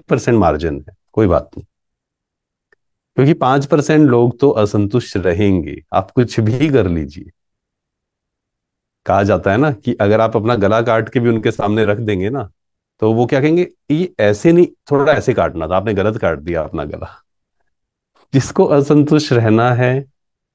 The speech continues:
आप कुछ भी कर लीजिए, वो असंतुष्ट रहेगा। हाँ, हम कोशिश कर सकते हैं, लेकिन कोशिश फ़ाइव परसेंट तो रहेंगी, और वो भी it depends on my स्थिति।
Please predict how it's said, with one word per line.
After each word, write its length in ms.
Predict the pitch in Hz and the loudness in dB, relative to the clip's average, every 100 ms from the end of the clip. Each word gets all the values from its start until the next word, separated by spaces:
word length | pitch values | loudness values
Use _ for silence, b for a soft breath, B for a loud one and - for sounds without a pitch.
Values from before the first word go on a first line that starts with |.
| - | -4
आप 180 | 101 98 | -4 -2
कुछ 300 | - 131 - | -2 -2 -2
भी 280 | 98 120 156 | 0 2 2
कर 200 | 139 120 | 2 2
लीजिए, 600 | 113 110 101 104 107 113 | 2 0 0 -2 -2 -2
वो 160 | 95 | 0
असंतुष्ट 680 | 92 80 80 76 87 92 - | -2 -2 -6 -6 -6 -8 -10
रहेगा। 560 | - 78 69 - - - _ _ _ _ _ _ _ _ _ _ _ _ | -12 -10 -12 -14 -16 -16 _ _ _ _ _ _ _ _ _ _ _ _
हाँ, 180 | - 78 | -6 -2
हम 160 | 95 95 | 0 0
कोशिश 360 | 98 92 143 | 0 2 0
कर 160 | - 131 | 0 0
सकते 400 | 147 - - 156 | 0 -4 -2 -4
हैं, 120 | 247 | -4
लेकिन 280 | 196 101 113 | -8 -4 -4
कोशिश 640 | 110 104 104 170 - - - _ _ _ _ _ _ - | 0 0 2 2 0 -10 -20 _ _ _ _ _ _ 0
फ़ाइव 200 | 135 151 | 0 2
परसेंट 380 | 143 110 104 101 | 0 0 0 0
तो 60 | |
रहेंगी, 500 | 90 76 78 71 - - _ _ _ _ _ _ | -2 -4 -6 -8 -12 -14 _ _ _ _ _ _
और 60 | 104 | -2
वो 160 | 113 | 0
भी 280 | 120 147 214 | 2 2 2
it 140 | 214 113 | 0 -4
depends 560 | 95 92 107 123 131 | -4 -2 0 0 0
on 60 | 113 | 0
my 140 | 101 | 0
स्थिति। 460 | 95 - 73 - | -2 -6 -14 -14